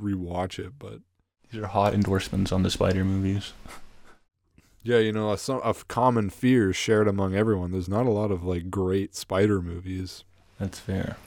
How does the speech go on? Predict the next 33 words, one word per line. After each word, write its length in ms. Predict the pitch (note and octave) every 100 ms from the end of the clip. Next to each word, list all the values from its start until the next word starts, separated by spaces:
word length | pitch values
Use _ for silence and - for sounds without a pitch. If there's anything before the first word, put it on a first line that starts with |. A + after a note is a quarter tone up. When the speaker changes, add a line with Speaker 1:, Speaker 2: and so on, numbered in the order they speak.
| -
Speaker 1:
Fucking 340 | G2+ - F#2+ -
eight-legged 680 | G2+ G#2+ F#2+ G2 G2 G2+ F#2
freaks, 600 | - - F#2+ G2+ - - -
big-ass 500 | - F#2 G2 G2 F#2+ -
spider. 680 | - - F2+ F#2+ G2 G2+ G2 _ _ _ _ _ _ _ _ _ _ _ _ _ _ _ _ _ -
Speaker 2:
It 40 | A2
was 80 | D3+
the 140 | F3+
extras, 500 | G2 A#2 - C#3 G2
though, 160 | G2 F#2+
that, 240 | F#2+ -
like, 140 | G2+
that 160 | F#2 F#2
freaked 280 | - G2+ -
me 120 | F#2+
out 220 | F#2+ G2
more 200 | - G2+ G2
so. 360 | - A2 B2 - - - - - - -
More 140 | A#2+
so 120 | A#2
than 100 | C3
the 40 | B2
actual 340 | B2 - A#2+
film, 320 | G#2+ - G2+ G#2
was 100 | G2
just, 180 | - -
like, 200 | - - - -
everybody 260 | G#2+ G#2+ G#2+
lying 380 | G2 F#2+ F#2+ G2+
with 100 | G2
all 60 |
these 120 | G2
tarantulas 420 | - F#2 F#2+ G2+